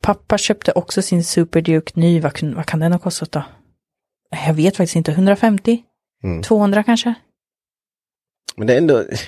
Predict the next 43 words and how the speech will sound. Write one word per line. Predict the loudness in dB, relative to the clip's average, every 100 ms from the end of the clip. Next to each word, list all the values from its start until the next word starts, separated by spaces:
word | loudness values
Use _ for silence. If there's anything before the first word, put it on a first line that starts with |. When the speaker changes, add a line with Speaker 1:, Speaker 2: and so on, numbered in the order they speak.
| -12 -6
Speaker 2:
alltså, | -6 0
ja, | 4 4 4
det | 4
är |
mycket | 2 -2 -4
pengar, | -2 0 2 2
men | 2 0 -2
så | -4 -2
att |
säga, | 0 0
men | 0 -6 -8 -6 -6 -8 -2
det | 2
är |
ju | 4
inte, | 2 0 2
eh, | 2 4 4 2 -2 -8 -16 _ _ -4 -2
en, | -2 -6 -10 -10 -18 -20 -20 _
som | -4 -2 0 2
nybörjare | 2 2 2 2 4 2
man | 2 0
tar | 2 0
ut, | 0
då |
bör | 0 2
man | 2
ju | 2
ta | 2
det | 2
värsta | 0 -2 -2 0
med, | 2
med | 2 0 -4 _ _ _ _
det | -2
är | 2
ändå | 2 0 -2 -6 -14 _ -2
överenskomligt | -2 -2 -6 -6 -4 -4 -4 -4
pris. | -4 -6 -6 -12 _ _ _ -16 -16 -20 -20 _ -4
Speaker 1:
Alltså, | 0 0
jag | 2 2
var | 4
ju | 2
jättenöjd | 0 -2 -4 -4 0 2 2 2
med | 2
det | 2